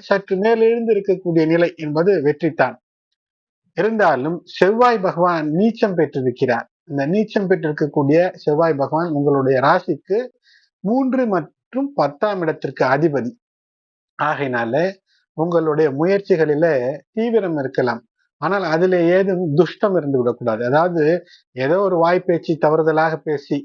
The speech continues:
சகோதர சகோதரிகளிடம் பகையை வளர்த்துக் கொள்வது, உங்களோட வயதிலே இளையவர்களிடம் பகையை வளர்த்துக் கொள்வது, தொழில் இடங்களிலே சற்று கவனம் இல்லாமல் ஏதேனும்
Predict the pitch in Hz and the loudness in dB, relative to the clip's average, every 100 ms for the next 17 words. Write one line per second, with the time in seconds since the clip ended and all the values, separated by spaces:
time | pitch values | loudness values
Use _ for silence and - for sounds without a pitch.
0 | - _ - - 139 170 165 156 143 143 | -10 _ -8 -4 0 2 0 0 -2 2
1 | 165 151 143 147 143 139 156 147 135 - | 2 2 -2 -2 0 2 2 2 -2 -6
2 | 127 123 120 113 110 _ _ _ _ _ | -8 -6 -6 -8 -10 _ _ _ _ _
3 | 156 180 180 202 175 160 190 202 190 165 | -4 0 0 2 4 4 4 4 4 4
4 | 185 185 170 165 156 151 160 147 143 143 | 4 4 2 -2 0 2 2 0 -2 -6
5 | 131 123 127 127 - 196 214 233 185 165 | -8 -6 -6 -6 -6 -4 -2 -4 -4 -4
6 | 160 170 156 156 185 - 170 165 156 175 | -2 -2 -2 0 -2 -2 -4 0 0 0
7 | 170 156 151 151 143 156 160 165 170 | 0 0 0 0 2 2 2 0 -2